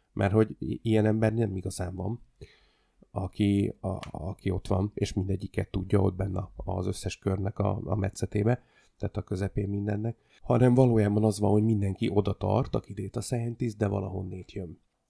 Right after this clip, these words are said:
Vagy analiszt irányból jön, és akkor inkább az üzletet és a statisztikát ismeri jól, vagy fejlesztő irányból jön, és akkor inkább kódol, és a statmatek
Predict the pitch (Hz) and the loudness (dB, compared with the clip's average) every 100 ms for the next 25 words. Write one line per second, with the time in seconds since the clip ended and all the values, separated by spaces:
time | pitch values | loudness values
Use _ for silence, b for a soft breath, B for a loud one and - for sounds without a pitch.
0 | _ 117 123 117 107 101 - 104 101 98 | _ 0 4 6 4 2 0 0 0 0
1 | 95 92 101 107 107 107 - 95 - 98 | -2 0 2 2 2 -2 -8 -10 -4 -4
2 | 98 98 101 - 104 95 101 101 - 92 | -4 -6 -4 -2 -2 -2 -4 -6 -8 -8
3 | - - 107 - - - - 101 110 - | -10 -8 -6 -6 -10 -10 -6 -4 -4 -4
4 | 107 101 101 101 104 104 101 101 98 95 | -2 -2 0 4 4 2 0 0 2 -2
5 | - - 107 98 98 - 101 101 98 98 | -10 -6 -2 -2 -4 -4 -4 -4 -6 -4
6 | 95 98 95 98 - - 101 95 95 98 | -4 -2 -4 -6 -8 -8 -8 -6 -4 -6
7 | - 107 101 98 95 92 95 92 95 92 | -6 -4 -4 -4 -6 -8 -8 -6 -8 -6
8 | - - 107 110 101 - | -6 -6 -8 -8 -8 -10